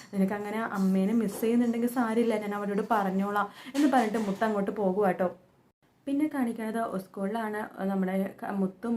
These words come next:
മണിക്കുട്ടിയും കൂടിയിട്ട് ഇന്റർവെൽ സമയത്ത് ഓരോരോ കഥകൾ പറഞ്ഞ് നടന്നുകൊണ്ടിരിക്കുകയാണ്. അവരങ്ങനെ ചിരിച്ചും കളിച്ചൊക്കെ ഇങ്ങനെ നടന്നു വന്ന സമയത്ത് ഇക്രുവും ഇക്രുയുടെ ഗ്യാങ്ങും കൂടി വരുവാണ്. "ദേ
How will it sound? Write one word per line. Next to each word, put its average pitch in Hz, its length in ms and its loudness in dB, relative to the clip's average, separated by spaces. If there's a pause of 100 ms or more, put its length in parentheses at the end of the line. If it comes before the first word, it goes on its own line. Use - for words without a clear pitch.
(160)
മണിക്കുട്ടിയും 202 460 -4
കൂടിയിട്ട് 214 280 -2
ഇന്റർവെൽ 254 420 4
സമയത്ത് 214 340 -6
ഓരോരോ 190 220 -2
കഥകൾ 190 380 -2
പറഞ്ഞ് 208 280 -4
നടന്നുകൊണ്ടിരിക്കുകയാണ്. 196 920 -4 (420)
അവരങ്ങനെ 277 400 0 (420)
ചിരിച്ചും 196 480 -4
കളിച്ചൊക്കെ 190 440 -4
ഇങ്ങനെ 208 140 -4
നടന്നു 185 240 -2
വന്ന 196 200 0
സമയത്ത് 196 380 -2
ഇക്രുവും 208 400 -6
ഇക്രുയുടെ 202 360 -2
ഗ്യാങ്ങും 196 420 -2
കൂടി 208 160 -4
വരുവാണ്. 196 400 -2
"ദേ 170 160 -4